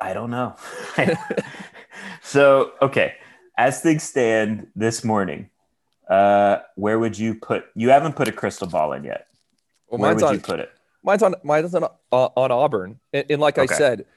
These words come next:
Speaker 2: you know, for the longest time, I've been thinking about moving it to Maryland, but I, I, I'm hesitating because, uh, again, I, I think everything could fall into place and it could be, eh, some type of marriage between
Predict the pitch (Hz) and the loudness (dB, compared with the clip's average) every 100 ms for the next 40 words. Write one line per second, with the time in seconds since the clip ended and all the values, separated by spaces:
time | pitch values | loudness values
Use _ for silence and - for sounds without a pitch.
0 | _ - 143 143 131 131 147 160 - - | _ -2 -2 0 2 4 2 0 -4 -2
1 | 139 123 117 123 120 - 127 123 123 120 | 0 0 0 -2 -6 -8 -10 -8 -10 -2
2 | 117 110 123 123 120 113 - 110 113 123 | -2 -2 -4 -6 -4 -6 -6 -4 -2 -2
3 | 92 87 101 _ _ _ _ - 123 - | -4 -10 -20 _ _ _ _ -2 -2 0
4 | 113 120 - 104 87 - 117 - 160 170 | 2 2 2 -2 -2 -8 -10 -4 -2 -2
5 | 160 131 104 117 127 120 120 104 110 - | -4 -8 -6 -6 -6 -4 0 0 -2 -10
6 | - - - 117 117 113 127 117 - 113 | -8 -6 -4 -2 0 2 0 -2 -4 -8
7 | - - 123 - - 120 127 123 135 123 | -6 -4 -4 -4 -2 0 -2 -6 -8 -10
8 | 131 104 _ _ _ _ - 127 131 123 | -12 -16 _ _ _ _ -2 2 4 2
9 | 127 123 113 139 147 117 - - 113 107 | -6 -10 -6 0 2 0 -6 -8 -8 -6
10 | 117 117 123 113 113 107 _ _ _ _ | -6 -8 -8 -6 -4 -6 _ _ _ _
11 | - - - 156 143 - 139 135 117 127 | -12 -10 -2 -2 -2 0 0 0 0 2
12 | 135 117 120 120 113 123 117 113 117 | 2 2 -2 -10 -12 -8 -6 -6 -10